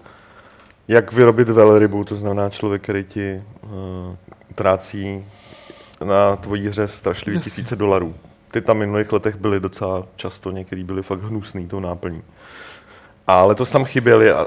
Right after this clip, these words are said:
Speaker 1: a druhá věc je, v podstatě všechny,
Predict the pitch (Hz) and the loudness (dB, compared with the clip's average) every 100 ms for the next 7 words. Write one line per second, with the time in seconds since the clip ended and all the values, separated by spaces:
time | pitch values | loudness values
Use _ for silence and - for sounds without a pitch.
0 | - 107 107 117 113 113 - 120 113 110 | -4 -6 2 4 4 2 0 2 2 0
1 | - - - - - _ _ _ _ _ | -6 -18 -20 -20 -20 _ _ _ _ _
2 | _ _ _ _ _ - - 120 120 - | _ _ _ _ _ -10 -4 -4 -6 -10
3 | - 165 - 151 151 | -4 -4 -4 -6 -6